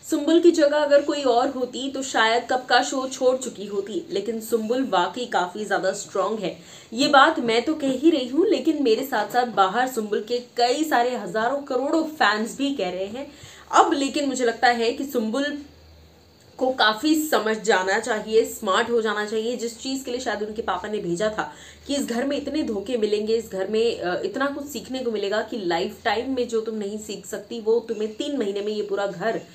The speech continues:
सिखा देगा। चलिए मैं आपको बताती हूँ कि इस वक्त सुंबुल के पापा की घर में entry कैसे होने वाली है। सुबह मैं आपको already बता चुकी हूँ, अगर आपने वो video नहीं देखा आप जाकर जरूर देखिएगा। अ, सुंबुल के पापा की घर में कैसे entry होने वाली है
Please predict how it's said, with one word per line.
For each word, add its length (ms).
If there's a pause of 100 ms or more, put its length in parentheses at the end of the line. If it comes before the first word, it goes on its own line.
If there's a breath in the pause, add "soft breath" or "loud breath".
(320 loud breath)
सिखा 300
देगा। 360 (300 loud breath)
चलिए 300
मैं 120
आपको 320
बताती 380
हूँ 200
कि 80
इस 200
वक्त 260
सुंबुल 360
के 80
पापा 280
की 160
घर 220
में 160
entry 360
कैसे 380
होने 260
वाली 220
है। 100
सुबह 280
मैं 100
आपको 340
already 260
बता 220
चुकी 280
हूँ, 120
अगर 160
आपने 200
वो 140
video 300
नहीं 300
देखा 400 (300 loud breath)
आप 120
जाकर 300
जरूर 300
देखिएगा। 460
अ, 320
सुंबुल 340
के 100
पापा 380
की 160
घर 200
में 160
कैसे 320
entry 340
होने 240
वाली 260
है 220